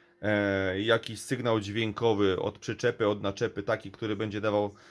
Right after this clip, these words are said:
sygnał na całą halę, gdzie będzie można włączyć tryb testowy, który po kolei będzie wykonywał po kolei czynności, na przykład kierunkowskaz, pozycję, hamulec, obrysówki i światła,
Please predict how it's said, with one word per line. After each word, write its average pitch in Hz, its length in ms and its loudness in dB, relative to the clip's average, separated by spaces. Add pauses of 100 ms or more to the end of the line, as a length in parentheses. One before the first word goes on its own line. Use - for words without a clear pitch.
(120)
sygnał 117 400 0
na 104 200 4
całą 117 400 2
halę, 139 520 4
gdzie 110 280 -4
będzie 120 300 -2
można 113 320 0
włączyć 110 500 -6
tryb - 280 -2 (220)
testowy, 156 580 2 (300)
który 147 260 4
po 202 180 -2
kolei 160 360 6
będzie 131 300 -2
wykonywał 120 680 2 (200)
po 131 100 -4
kolei 123 320 4
czynności, 107 500 -6
na 113 80 -6
przykład 98 360 -6
kierunkowskaz, 143 800 0
pozycję, 123 720 0
hamulec, 123 640 2
obrysówki 131 840 -2 (340)
i 123 240 0
światła, 113 600 4